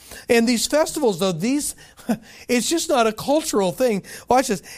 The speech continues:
These festivals were actually a part of their religion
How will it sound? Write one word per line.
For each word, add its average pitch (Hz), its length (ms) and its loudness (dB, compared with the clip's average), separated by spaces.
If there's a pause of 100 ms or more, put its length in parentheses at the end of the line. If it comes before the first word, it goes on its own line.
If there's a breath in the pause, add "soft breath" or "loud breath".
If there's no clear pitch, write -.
These 233 300 0
festivals 262 600 -2
were 277 260 -4
actually 165 840 -2 (560 soft breath)
a 214 160 4
part 202 760 2
of 180 200 -2
their 190 140 2
religion 185 1040 -2